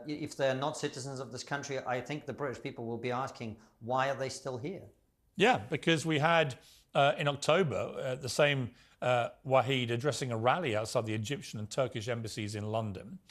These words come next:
Speaker 2: during which he told the crowd, "Victory is coming. Everyone has to choose a side." Another senior member, uh, Mazir Khan, of the same, uh, now terror group, said, "What is the solution to liberate people in a concentration camp called Palestine?"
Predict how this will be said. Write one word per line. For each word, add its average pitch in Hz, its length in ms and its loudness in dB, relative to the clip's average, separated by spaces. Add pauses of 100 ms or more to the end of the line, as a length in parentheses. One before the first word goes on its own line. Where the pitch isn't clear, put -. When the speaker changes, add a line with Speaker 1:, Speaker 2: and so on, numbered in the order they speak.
(300)
Speaker 2:
during 147 160 4
which 143 180 -2
he 139 80 -6
told 151 300 2
the 135 60 -4
crowd, 127 360 4
"Victory 160 380 0
is 120 120 0
coming. 120 480 -2 (380)
Everyone 147 440 4
has 131 260 -2
to - 100 -14
choose 135 380 -2
a 117 60 -2
side." 117 680 0 (520)
Another 156 200 4
senior 147 340 2
member, 135 580 2
uh, 117 100 4
Mazir 123 460 2
Khan, 139 680 0 (300)
of 120 160 2
the 123 80 -2
same, 120 420 2 (260)
uh, 113 120 4
now 117 220 2
terror 156 300 2
group, 101 300 -6
said, 135 200 0
"What 165 120 4
is 180 160 0
the 143 80 -6
solution 139 600 -2 (260)
to - 80 -4
liberate 135 520 4
people 135 260 -2
in 120 100 -2
a 120 40 -6
concentration 135 760 -4
camp 117 320 -2
called 110 200 -4
Palestine?" 127 600 -2